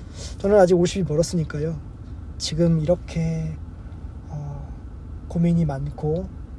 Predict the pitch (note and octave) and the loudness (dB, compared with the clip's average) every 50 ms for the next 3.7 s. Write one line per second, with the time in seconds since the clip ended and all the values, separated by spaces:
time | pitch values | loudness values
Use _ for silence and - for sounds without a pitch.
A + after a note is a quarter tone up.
0 | - - - - - - - F3+ F3 F3+ F3 F3 E3+ E3+ E3 E3 E3 E3 D#3+ D#3 | -12 -12 -12 -12 -6 0 2 4 6 6 6 6 6 4 4 4 4 2 0 0
1 | - - - - - - - - - - - - - - - - C#3 C#3 - - | -4 -8 -12 -12 -12 -12 -12 -12 -12 -12 -14 -12 -12 -12 -10 -10 -8 -8 -8 -8
2 | C3+ - - - - - - - - - - - - - - - - - - D#3+ | -10 -10 -12 -12 -10 -10 -10 -10 -10 -10 -12 -10 -12 -12 -12 -12 -12 -10 -6 -2
3 | D#3 D#3 D#3 D3+ - - - - - - A#3 G3 C3 | 0 0 0 0 -2 -4 -6 -6 0 4 4 4 4